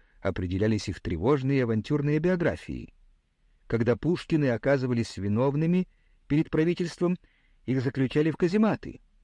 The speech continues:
Ганнибалов в таких случаях сажали на военные корабли и отправляли воевать в Средиземное море. И они выполняли приказы и добывали трофеи, ибо были людьми напряженного и стремительного действия.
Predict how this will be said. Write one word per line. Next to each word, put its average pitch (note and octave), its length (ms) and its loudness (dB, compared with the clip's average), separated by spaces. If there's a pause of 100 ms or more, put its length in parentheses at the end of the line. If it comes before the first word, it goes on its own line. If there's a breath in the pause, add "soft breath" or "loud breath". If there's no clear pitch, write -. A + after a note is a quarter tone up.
(420)
Ганнибалов A2+ 760 2
в - 40 -20
таких D#3 320 -2
случаях D3 480 -2
сажали A2 480 0
на G#2+ 120 0
военные G2+ 440 0
корабли F#2+ 520 -2
и D#3+ 160 0
отправляли C3+ 540 0
воевать G2+ 560 0 (280)
в - 60 -20
Средиземное A2 720 0
море. F2 440 -4 (1040)
И F2+ 80 -2
они A2+ 280 2
выполняли D#3 520 2
приказы D3 520 0
и - 20 0
добывали D3 420 0
трофеи, C3 680 -2 (340)
ибо F#2+ 220 -2
были A2+ 160 2
людьми A2 420 2
напряженного C3 800 0
и D3 60 0
стремительного C3 680 0
действия. G#2 580 -4